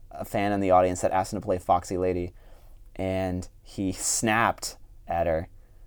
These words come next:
and then he played a song that he said, "That's what happens when Earth fucks with space," and then he sat on the drum riser, and then he left.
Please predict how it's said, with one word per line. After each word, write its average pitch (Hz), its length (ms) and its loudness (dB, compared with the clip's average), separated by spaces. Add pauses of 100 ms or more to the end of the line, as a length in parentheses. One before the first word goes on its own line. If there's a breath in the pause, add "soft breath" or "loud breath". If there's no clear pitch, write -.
(340)
and 87 440 -2
then 98 520 0 (360)
he - 260 -2
played 95 520 4 (240)
a 95 80 4
song 95 680 4 (200)
that 98 160 4
he 101 160 0
said, 92 280 4
"That's 92 200 6
what 95 100 0
happens 92 320 -2
when 92 140 -6
Earth 95 260 -4
fucks - 260 0
with 90 80 -8
space," 90 440 -4 (240 soft breath)
and 98 120 -4
then 95 100 0
he 95 60 0
sat 95 240 2
on 92 120 0
the 87 60 -2
drum 82 220 -4
riser, 76 260 -4
and 73 140 -6
then 76 80 -10
he 80 120 -12
left. - 360 -10